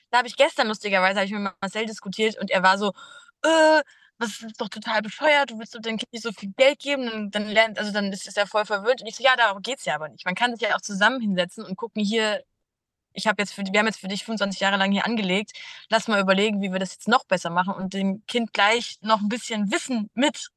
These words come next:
reindrücken und sagen, wie man's halt dann gestalten könnte.“ Oder man kann zusammen gucken, hier,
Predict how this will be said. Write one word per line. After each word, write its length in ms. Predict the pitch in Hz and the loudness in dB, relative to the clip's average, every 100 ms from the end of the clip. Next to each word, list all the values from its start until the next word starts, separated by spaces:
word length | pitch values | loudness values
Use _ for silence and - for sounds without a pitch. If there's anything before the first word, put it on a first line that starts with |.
| - | 0
reindrücken 560 | 226 277 262 208 220 254 | 0 0 -4 -4 -2 -2
und 140 | 214 | 0
sagen, 420 | 208 202 220 226 220 | 4 4 4 0 -2
wie 80 | |
man's 220 | 226 208 202 | 0 0 0
halt 220 | 190 190 - _ _ _ _ _ _ _ _ | -2 -2 -6 _ _ _ _ _ _ _ _
dann 240 | - 190 185 | 0 0 0
gestalten 420 | 196 240 381 202 | 2 2 2 -4
könnte.“ 280 | - 165 170 | -4 -4 0
Oder 140 | 175 | 2
man 120 | 185 | 2
kann 180 | 190 208 | 2 -2
zusammen 280 | 202 190 190 | 0 0 -2
gucken, 300 | 214 - 202 | -4 -6 -4
hier, 560 | 196 196 185 180 180 | -2 2 4 4 -2